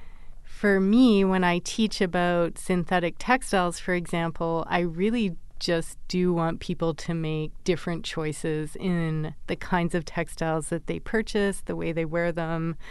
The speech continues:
how they discard them, and how they wash them. So anything from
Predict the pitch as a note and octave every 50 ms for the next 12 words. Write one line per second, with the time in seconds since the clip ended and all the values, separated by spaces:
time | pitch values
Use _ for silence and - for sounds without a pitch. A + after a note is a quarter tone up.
0 | - - - - - F3 E3+ E3 F3 E3+ D#3+ D#3 F3+ - - - E3+ D#3 D#3+ D#3+
1 | D#3 - E3+ E3 E3 E3 D#3+ D#3+ D#3+ D#3+ D#3+ - - F#3+ F3 E3 D#3+ D#3+ D#3 B2+
2 | - E3+ E3+ E3 E3+ E3 E3+ A3 B3+ B3+ - - - - F3 F3 - - - -
3 | - - - - - - - - - - G#3+ F#3+ F#3+ F#3 F3+ F3+ F3+ - - -
4 | - - - - - - - - A#3 B3 C4 C4 A#3 - - G#3+ G#3 G#3 G3+ G3
5 | - - - F#3+ F#3 F#3 F3 F3 E3+ E3+ E3 - F3+